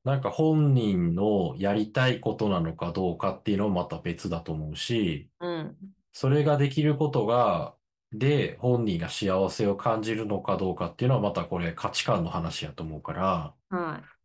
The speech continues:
Speaker 1: やっぱ必ずしも一致はしないと思うんだよね。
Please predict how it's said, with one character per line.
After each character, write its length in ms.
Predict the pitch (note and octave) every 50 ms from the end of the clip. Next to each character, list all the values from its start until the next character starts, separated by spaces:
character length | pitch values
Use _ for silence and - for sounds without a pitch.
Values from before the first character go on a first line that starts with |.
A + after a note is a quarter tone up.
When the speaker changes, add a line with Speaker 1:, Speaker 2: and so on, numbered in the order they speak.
| _ _ _ -
Speaker 1:
や 80 | C3+ C3
っ 120 | B2 -
ぱ 280 | - - B2+ B2 C#3 D3
必 140 | E3+ F3 F3
ず 80 | F#3
し 100 | F3 -
も 120 | A#2 F#2 E2
一 300 | E2 - - - - G2
致 20 |
は 60 | G2
し 160 | F2+ - - A2+
な 140 | G2 F2 E2
い 80 | D#2+
と 80 | - D#2+
思 120 | D2+ D2
う 20 | C#2+
ん 100 | C#2+ C#2
だ 80 | C#2
よ 80 | D2 D2+
ね。 440 | D#2+ F2 F#2+ G#2 A2 A2 A2+ A#2